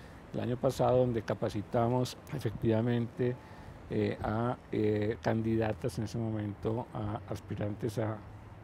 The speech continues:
a cargos de elección popular, justamente a través de,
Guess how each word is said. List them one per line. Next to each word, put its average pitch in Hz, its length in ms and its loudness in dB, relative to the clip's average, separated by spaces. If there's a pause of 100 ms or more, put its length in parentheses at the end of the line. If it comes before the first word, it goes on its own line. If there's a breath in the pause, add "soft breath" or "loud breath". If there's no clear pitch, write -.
a 98 580 -4 (100)
cargos 113 260 2
de 117 60 0
elección 104 260 -4
popular, 139 420 0 (920 loud breath)
justamente 135 580 2
a - 40 -2
través 110 440 0
de, 120 240 4